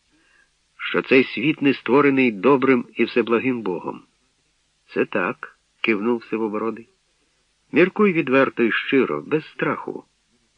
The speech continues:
Навіть ми, люди, маючи добре серце, діємо так, щоб не вчинити зла, щоб не турбувати рідних істот, щоб допомогти нашим ближнім. Невже всеблагий Бог може бути гірший від людей?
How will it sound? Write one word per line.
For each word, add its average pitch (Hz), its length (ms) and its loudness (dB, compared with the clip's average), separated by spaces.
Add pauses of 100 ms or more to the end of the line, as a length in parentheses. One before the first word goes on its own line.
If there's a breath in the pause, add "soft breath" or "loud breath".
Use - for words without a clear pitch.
(320)
Навіть 139 440 2
ми, 156 260 4
люди, 127 460 0
маючи 139 440 0
добре 135 340 2
серце, - 600 -6 (760)
діємо 170 340 0
так, 170 280 0
щоб 131 280 0
не 131 140 2
вчинити 160 500 -2
зла, 92 380 -2 (640)
щоб 120 220 0
не 135 140 2
турбувати 156 540 2
рідних 131 400 -2
істот, 87 480 -2 (600)
щоб 101 200 -4
допомогти 127 480 2
нашим 135 360 0
ближнім. 123 640 -2 (880)
Невже 101 340 2
всеблагий 123 500 2
Бог 117 400 4
може 110 240 0
бути 113 260 0
гірший 113 420 2
від 113 180 -2
людей? 117 460 -4